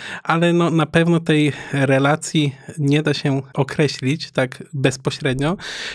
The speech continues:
ponieważ no, zmiana czasu też jest w takim okresie, kiedy jest wzmożony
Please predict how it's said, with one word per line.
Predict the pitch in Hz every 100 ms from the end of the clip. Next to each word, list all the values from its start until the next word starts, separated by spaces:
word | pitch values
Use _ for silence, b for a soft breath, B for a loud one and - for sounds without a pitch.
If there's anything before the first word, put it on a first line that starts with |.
| B
ponieważ | 151 175 175 165
no, | 185 160
zmiana | 180 180 180
czasu | 175 170 170
też | 170 165
jest | 170 165 -
w |
takim | - 165 180 165
okresie, | 160 165 160 170
kiedy | 160 156
jest | 156
wzmożony | 156 151 147 160 160